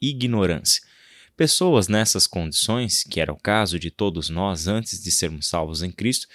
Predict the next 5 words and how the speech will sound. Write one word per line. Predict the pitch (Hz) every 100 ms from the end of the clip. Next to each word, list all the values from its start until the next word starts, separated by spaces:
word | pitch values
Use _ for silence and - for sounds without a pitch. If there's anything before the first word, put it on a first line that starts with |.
| - - - -
eram | 139 156
aqueles | 147 - 131 135 -
que | -
estavam | 117 110 110 117
vivendo | 127 104 95 92 -